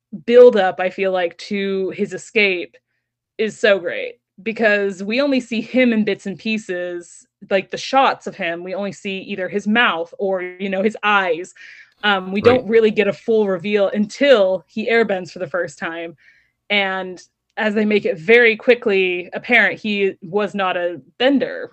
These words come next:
Speaker 1: Um, and yet he is able to take out, like, four or five guards very easily, like, <laughs> crazy easily. But the reasoning being that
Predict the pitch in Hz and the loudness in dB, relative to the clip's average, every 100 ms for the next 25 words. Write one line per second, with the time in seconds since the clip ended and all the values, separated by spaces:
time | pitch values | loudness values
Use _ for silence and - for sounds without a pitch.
0 | - 202 180 151 95 87 90 _ _ - | -8 -6 -6 -8 -12 -16 -20 _ _ -4
1 | 233 226 214 214 - 240 233 226 254 226 | 0 2 2 0 -2 0 0 0 0 -2
2 | 196 - 226 226 226 208 190 190 190 - | -6 -2 -2 2 2 2 0 -4 -4 -2
3 | 262 349 294 247 233 190 170 220 202 180 | 0 2 2 2 2 2 2 4 4 2
4 | 170 - _ - - _ _ 180 269 339 | -2 -6 _ -20 -20 _ _ 4 6 6
5 | 254 220 240 185 175 175 175 180 _ 214 | 2 0 0 0 0 -2 -6 -10 _ 2
6 | 190 190 320 508 508 _ - 339 415 - | 2 2 -2 -2 -8 _ -10 -8 -12 -20
7 | _ _ - 320 294 240 214 208 180 190 | _ _ -4 -2 0 -2 -4 -6 -6 -10
8 | 185 - - - 277 254 185 175 180 196 | -8 -10 -16 -2 2 4 4 0 -2 -6
9 | 226 247 233 202 196 190 156 269 247 185 | 0 0 0 -2 -4 -6 -2 0 0 -4
10 | 180 170 180 180 - | -8 -4 -2 -2 -4